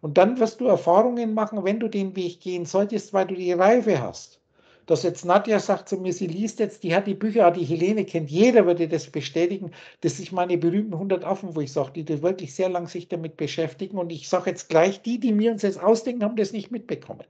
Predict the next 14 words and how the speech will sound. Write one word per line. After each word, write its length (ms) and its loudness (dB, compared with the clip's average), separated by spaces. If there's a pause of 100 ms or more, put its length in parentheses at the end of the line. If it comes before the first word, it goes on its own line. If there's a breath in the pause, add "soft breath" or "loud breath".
(340 loud breath)
Ich 160 -8
muss 280 0
diesen 320 -8
Kompromiss 840 -4
des 280 -6
Widerspruchs 840 -6
eingehen, 720 -2
sonst 220 -12
kann 180 -8
ich 100 -6
mit 180 -10
dir 120 -8
nicht 160 -12
kommunizieren. 600 -12